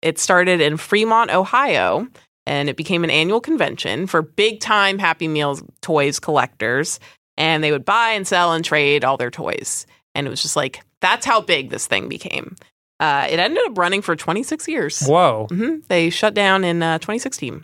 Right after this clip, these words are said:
Speaker 2: Sad.
Speaker 1: Yeah, R I P. Uh, so yeah, the Disney partnership was nuts, but Disney was like, "Okay, we're gonna move on," because some other people came in and were like,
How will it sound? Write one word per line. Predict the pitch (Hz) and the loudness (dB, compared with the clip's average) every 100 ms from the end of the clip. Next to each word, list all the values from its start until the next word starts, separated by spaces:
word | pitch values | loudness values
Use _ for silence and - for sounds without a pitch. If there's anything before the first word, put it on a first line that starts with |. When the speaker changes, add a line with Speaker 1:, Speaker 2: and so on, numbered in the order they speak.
| _ | _
Speaker 2:
Sad. | - 185 127 143 131 - _ - | -4 0 0 -2 -6 -14 _ -6
Speaker 1:
Yeah, | 131 - - - | -4 -6 -14 -6
R | 156 160 | -2 -2
I | 165 | -4
P. | 131 - - _ | -6 -10 -14 _
Uh, | 175 170 160 156 | 0 2 2 0
so | 233 | 0
yeah, | 254 269 165 | 2 2 0
the | 175 | 0
Disney | 214 233 | 0 0
partnership | 226 208 202 196 180 | 0 0 0 -2 -2
was | 151 139 139 - - | 2 0 0 -8 -8
nuts, | 147 233 453 - - - - - - _ 294 | -4 0 0 0 -2 -2 -6 -12 -20 _ 2
but | 339 269 233 - _ _ _ _ _ | 2 2 0 -6 _ _ _ _ _
Disney | - 202 220 | 0 2 2
was | 208 | 2
like, | 196 175 | 2 2
"Okay, | 180 151 | 2 2
we're | 151 165 | 2 2
gonna | 160 | 2
move | 156 147 | 0 0
on," | 175 156 139 | 2 2 0
because | 131 160 139 139 131 123 - | -6 0 2 2 0 -4 -4
some | - 175 | -4 0
other | 208 139 | 0 0
people | 131 - 139 - - - | -2 -6 -10 -12 -16 -6
came | 143 139 135 | -2 0 0
in | 120 135 - | 0 -2 0
and | 123 123 123 | 0 2 0
were | 127 | -2
like, | 120 107 - | -2 -2 -6